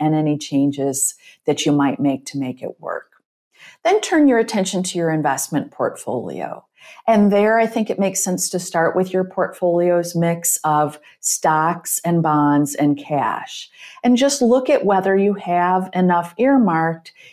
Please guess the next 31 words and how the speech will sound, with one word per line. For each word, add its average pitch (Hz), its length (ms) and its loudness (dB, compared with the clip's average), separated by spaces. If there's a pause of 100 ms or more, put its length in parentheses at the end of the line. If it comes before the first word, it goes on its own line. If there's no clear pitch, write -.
(140)
in 175 180 2
safer 190 720 2
investments 156 880 -2 (300)
to 214 120 0
tel-, 202 360 -2
help 196 340 -2
tide 190 360 2
you 190 200 2
through 165 680 2
the 175 120 -2
first 156 460 -4
years 156 360 0
of 143 220 -4 (100)
your 147 140 -2
retirement. - 840 -6 (400)
This 302 180 0
is - 120 0
especially 220 560 0
important 185 440 -2
for 165 120 -2
people 165 340 -6
who 165 120 -2
expect 151 460 -4
to 160 100 -6
retire 151 480 0
within, 147 380 0
say, 143 200 0
the 147 120 0
next - 360 0
five 131 400 -2
years. - 600 -4